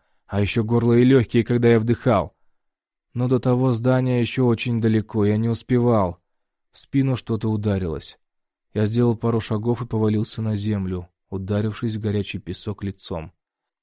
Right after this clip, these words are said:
А огненное пекло вокруг только разгоралось сильнее. «Максвелл!» прохрипел я. «Помоги мне встать!»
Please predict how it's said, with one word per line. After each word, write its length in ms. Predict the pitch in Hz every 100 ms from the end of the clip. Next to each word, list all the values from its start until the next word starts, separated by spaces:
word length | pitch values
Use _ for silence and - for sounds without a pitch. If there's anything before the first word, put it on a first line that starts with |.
| _
А 140 | 113
огненное 400 | 123 131 139 135
пекло 380 | 123 - 131 135
вокруг 340 | 127 123 131 -
только 320 | 120 117 120
разгоралось 520 | 113 113 113 107 104
сильнее. 520 | - 101 95 71 - _ _ _ _ _ _ _
«Максвелл!» 800 | 208 208 180 - - 165 151 123 - _ _ _ _
прохрипел 540 | - 104 107 - 104 98
я. 260 | 98 90 - _ _ _ _
«Помоги 460 | 190 185 175 175 170
мне 180 | 170
встать!» 560 | 147 - 170 151 123 -